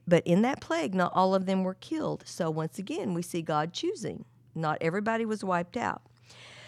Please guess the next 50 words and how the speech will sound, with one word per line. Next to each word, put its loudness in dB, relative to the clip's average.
But 4
then 8
God 6
says 6
he's 0
gonna 2
send 4
them 6
to 0
the 0
promised 2
land, 6
but 2
he's 0
not 4
gonna 2
go 2
with 0
them. -6
Like, -2
"I'll 6
give 4
you 2
what 8
I 8
promised, 4
but 6
I'm 8
not 6
gonna 2
go." 6
And 2
Moses 4
said, 2
"If -2
you 2
don't 4
go 8
with 6
us, -2
don't 2
send 0
us -4
here, 0
because -2
how 2
are 2
people -2
gonna 0
know 6